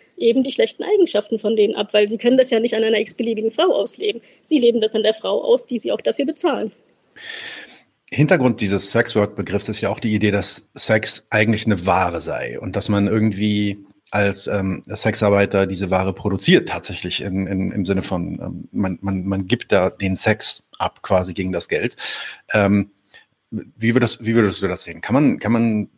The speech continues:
Speaker 2: das überhaupt so getrennt sehen? Kann man den, äh, Sex von dem Körper trennen, ähm, mit dem man Sex hat? Verkauft man Sex oder verkauft man seinen Körper oder se-, gar sich selbst?
Speaker 1: Naja, das ist ein bisschen schwer, Sex irgendwie als Ware zu sehen. Also wenn wir irgendwie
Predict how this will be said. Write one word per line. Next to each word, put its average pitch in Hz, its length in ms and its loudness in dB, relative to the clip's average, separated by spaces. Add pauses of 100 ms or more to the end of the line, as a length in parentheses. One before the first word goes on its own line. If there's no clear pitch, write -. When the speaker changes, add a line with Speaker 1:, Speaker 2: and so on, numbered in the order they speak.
(160)
Speaker 2:
das - 180 -4
überhaupt 110 260 0
so 104 120 -2
getrennt 113 480 0
sehen? 165 420 0
Kann 120 140 0
man 127 120 4
den, 110 280 2
äh, 98 320 -4
Sex - 360 -2
von 107 200 0
dem 101 100 0
Körper 110 320 0
trennen, 110 560 0
ähm, 98 480 -4 (240)
mit 104 200 -2
dem 104 100 4
man 101 120 4
Sex 107 260 0
hat? - 280 -2 (140)
Verkauft - 400 0
man 101 140 4
Sex - 340 0
oder 98 100 -2
verkauft - 340 -6
man 95 120 4
seinen 92 140 2
Körper 92 280 0
oder 92 140 -4
se-, 87 240 -4
gar 87 160 -2
sich 87 160 -8
selbst? - 340 -10 (640)
Speaker 1:
Naja, 254 360 0
das 247 120 -4
ist 285 140 -4
ein 311 80 4
bisschen 254 180 -4
schwer, 294 260 2
Sex - 260 -2
irgendwie 247 300 0
als 226 160 0
Ware 285 280 2
zu 254 120 -6
sehen. 226 200 2
Also 226 200 0
wenn 233 160 2
wir 233 120 6
irgendwie 233 420 0